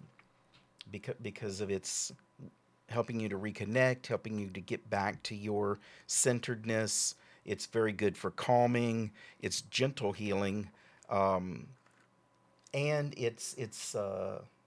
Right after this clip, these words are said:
for a lot of people, it's a very good stone to have if you have trouble sleeping. It will help you to, uh, to sleep.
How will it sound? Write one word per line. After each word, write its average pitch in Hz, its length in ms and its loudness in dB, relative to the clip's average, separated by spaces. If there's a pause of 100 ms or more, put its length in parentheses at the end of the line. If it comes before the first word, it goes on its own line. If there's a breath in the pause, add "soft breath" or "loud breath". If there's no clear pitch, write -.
(320)
for 123 160 -4
a 117 60 0
lot 110 300 6
of 127 120 -2
people, 127 400 -2 (260 loud breath)
it's - 160 -6
a 117 40 -2
very 120 260 0
good 131 220 0
stone 120 440 0
to 113 80 2
have 113 320 4
if 107 160 -6
you 110 100 -2
have 107 160 4
trouble 107 260 -2
sleeping. 101 580 -2
It - 120 -8
will 98 120 -2
help 98 320 -4
you 104 140 -6
to, 98 380 -4
uh, 92 120 2 (440 loud breath)
to 101 100 -2
sleep. - 560 -4